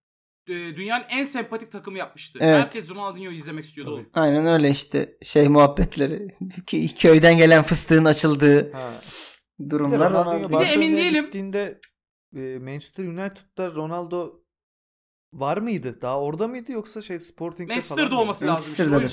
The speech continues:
Speaker 1: yüzden emin değilim.
Speaker 2: Evet, Lizbon'da olamaz ya, o kadar önce değil bu iş.
Speaker 1: Bir de şeyden emin değilim, e,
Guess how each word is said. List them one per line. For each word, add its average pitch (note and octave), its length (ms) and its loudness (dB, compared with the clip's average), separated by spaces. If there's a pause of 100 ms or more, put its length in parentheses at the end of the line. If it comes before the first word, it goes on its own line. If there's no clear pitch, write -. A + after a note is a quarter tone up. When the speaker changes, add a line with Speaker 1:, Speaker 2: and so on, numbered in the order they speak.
Speaker 1:
yüzden D3+ 120 -10
emin F3 200 -12
değilim. D3+ 160 -6
Speaker 2:
Evet, C#3+ 240 -4
Lizbon'da D#3+ 560 4
olamaz D#3 380 2
ya, C3+ 120 0
o C3+ 60 -6
kadar C3 260 -6 (280)
önce B2+ 340 -8
değil C3 220 -10
bu A#2+ 80 -6
iş. - 400 -16
Speaker 1:
Bir D3+ 400 -14
de E4 80 -8
şeyden A#3 400 -6
emin C4+ 240 -8
değilim, B3+ 320 -10 (100)
e, D3+ 80 -12